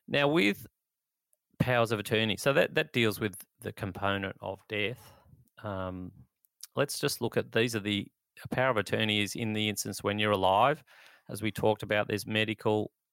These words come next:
and there's financial powers of attorney. Who would we choose? Now, generally with financial power of attorney,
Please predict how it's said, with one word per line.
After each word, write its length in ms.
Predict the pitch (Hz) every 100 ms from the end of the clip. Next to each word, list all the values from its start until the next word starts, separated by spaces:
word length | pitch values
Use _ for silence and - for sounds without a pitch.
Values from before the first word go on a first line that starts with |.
| -
and 160 | 104 95
there's 140 | 95
financial 640 | - 98 95 95 - -
powers 360 | - 101 92 90
of 100 | 90
attorney. 520 | 92 - 101 92 87 - _ _ - _ _ _ _ -
Who 180 | 131 131
would 140 | 117 107
we 120 | 104
choose? 600 | - 104 101 90 - - _ _ _ -
Now, 100 | 120
generally 580 | 123 160 180 196 127 113
with 200 | 107 98
financial 720 | - 101 101 107 120 - 117
power 280 | - 104 98
of 100 | 95
attorney, 640 | 101 - 95 104 156 262